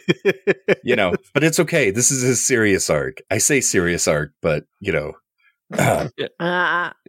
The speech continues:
Speaker 2: Malcolm
Speaker 1: Serious black arc.
Speaker 2: Yeah, yeah. Uh, Malcolm is coming down from a, uh,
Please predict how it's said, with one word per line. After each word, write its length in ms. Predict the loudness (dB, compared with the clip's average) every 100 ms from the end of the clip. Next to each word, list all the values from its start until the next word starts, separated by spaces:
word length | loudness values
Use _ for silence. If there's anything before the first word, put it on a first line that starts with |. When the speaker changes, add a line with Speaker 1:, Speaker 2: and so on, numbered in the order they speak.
| -20 _ _ _ -8 0
Speaker 2:
Malcolm 380 | 2 2 2
Speaker 1:
Serious 200 | 2 0 -2
black 280 | 0 0
arc. 300 | -2 -6 -8 -18 -20 _ -20 -20 -20 _ -8
Speaker 2:
Yeah, 380 | 0 2 2 0
yeah. 220 | 0 2 2
Uh, 520 | 4 4 4 4 2
Malcolm 560 | -2 0 2 2 2 0
is 440 | 2 2 2 0
coming 320 | 0 0 2
down 340 | 2 4 4 2
from 400 | 0 2 2 0
a, 320 | -2 -2 0 2
uh, 280 | 2 2